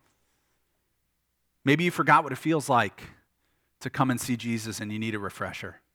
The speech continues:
Whatever it is, you're being invited into a story that is happening within a context, this very context, one that has the potential to change lives, even yours, one that will introduce us to the God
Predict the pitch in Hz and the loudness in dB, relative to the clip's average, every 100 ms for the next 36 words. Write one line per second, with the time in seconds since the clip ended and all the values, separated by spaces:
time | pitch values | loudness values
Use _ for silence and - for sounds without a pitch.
0 | _ _ _ _ _ _ _ _ _ _ | _ _ _ _ _ _ _ _ _ _
1 | _ _ _ _ _ 139 180 220 175 113 | _ _ _ _ _ 6 8 8 6 4
2 | 107 135 143 170 180 190 127 120 104 98 | 0 0 0 0 -2 0 2 2 0 -4
3 | 98 110 _ _ _ _ _ 127 123 139 | -10 -16 _ _ _ _ _ -6 -2 -2
4 | - 135 127 120 110 110 - 117 - 131 | -2 0 2 2 0 -4 -2 -2 0 -2
5 | 120 110 113 107 101 - 92 92 82 - | -2 -4 -6 -8 -6 -8 -8 -8 -12 -12
6 | - - - _ _ - 117 156 - - | -16 -18 -20 _ _ -8 0 2 0 -4
7 | 123 110 107 98 85 - 76 - - _ | -2 0 -2 -6 -8 -12 -16 -16 -20 _
8 | _ _ _ _ _ _ _ _ _ _ | _ _ _ _ _ _ _ _ _ _
9 | - 139 175 170 135 131 123 123 123 - | 2 2 4 4 2 0 -4 -4 -6 -6
10 | 120 117 - 113 110 107 95 95 98 - | -10 -10 -8 -6 -6 -4 -2 -2 -4 -10
11 | - _ _ _ 113 113 113 90 - - | -18 _ _ _ -8 -6 -6 -6 -14 -20
12 | - _ _ _ _ _ _ _ _ _ | -20 _ _ _ _ _ _ _ _ _
13 | _ _ _ _ _ - 127 131 117 110 | _ _ _ _ _ -4 2 2 2 0
14 | 147 139 139 135 - 117 - 110 117 107 | -4 -2 0 0 0 -6 -6 -8 0 4
15 | 110 104 98 | 4 4 0